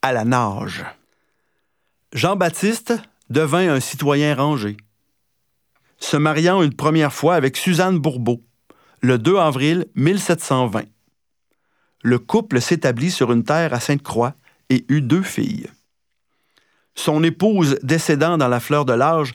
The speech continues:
Jean-Baptiste se remaria le vingt-quatre novembre mille sept cent vingt-sept avec Anne Lemay, native de la paroisse voisine Saint-Louis de Lobinière.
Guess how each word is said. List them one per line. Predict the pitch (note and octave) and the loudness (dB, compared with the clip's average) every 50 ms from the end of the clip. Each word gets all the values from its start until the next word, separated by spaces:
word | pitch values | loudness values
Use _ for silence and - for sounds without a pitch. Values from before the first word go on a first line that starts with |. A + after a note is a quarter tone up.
| - - - - - _ _ | -14 -20 -20 -20 -20 _ _
Jean-Baptiste | B2 - F3+ F3+ D#3+ D#3+ E3 - G#3 A3 G#3 - - C#3+ | -2 0 0 2 0 -2 -2 -2 -4 -4 -2 0 -2 -2
se | - - - | 0 0 -2
remaria | C#3 B2 E3 F3 E3 D3+ C#3 C3+ C3 C3+ D3+ D#3+ | 0 0 2 0 0 0 0 0 0 2 2 2
le | C#3+ A#2+ | 2 2
vingt-quatre | A#2 C3 D#3 E3 - - F3 F#3 - - C3+ | 2 0 0 -2 0 -2 -2 -2 0 0 0
novembre | B2 B2+ B2+ A#2+ C#3 D3 D3+ D3+ C#3+ C#3+ - - - - - | 2 2 2 2 0 0 0 0 -2 -4 -8 -10 -20 -8 0
mille | C3 D3+ G3 G3+ | 0 2 2 2
sept | E3 - D#3+ D3 | 0 0 -2 -2
cent | - - D#3 D#3 | 0 0 0 2
vingt-sept | C#3 C#3 B2 A#2 - - D#3+ D#3+ E3 - - - | 2 0 0 -2 -2 -2 -2 -2 -2 -4 -4 -4
avec | C3 A#2+ C3+ C3+ - - | 0 0 0 -2 -4 -4
Anne | - D3 D#3+ E3 D#3 - | -2 0 0 0 0 0
Lemay, | - B2+ C3 C#3 C3+ B2 A#2 A2 G#2+ G#2+ _ - - - - - _ - | 0 2 2 2 2 2 0 0 -2 -6 _ -20 -20 -20 -20 -12 _ 0
native | C3 C3 B2+ - - - D#3 F3 E3+ D3+ | 0 0 0 -2 -4 -4 -2 -2 -2 0
de | B2 B2+ | 0 0
la | A2+ A#2 | 0 0
paroisse | A2 C3 A#2+ A2 B2 C3+ C#3 C#3 C3 A2+ | -2 -2 -2 0 0 0 0 0 -2 -4
voisine | A2 G#2 A2+ A2+ A2 G#2+ C3+ D#3+ F3+ F3 E3 D#3+ - - - _ | -4 -2 -2 -2 0 0 0 0 0 -2 -4 -6 -10 -20 -20 _
Saint-Louis | - - - F3+ E3+ F3 D#3+ C#3+ C#3 E3+ C#3 | -12 -4 -2 0 2 2 2 0 0 -2 0
de | C3+ | -2
Lobinière. | C3+ A2+ B2 A#2 A#2 A2+ A#2 - - - - | -2 0 0 0 0 -2 -2 -8 -10 -16 -20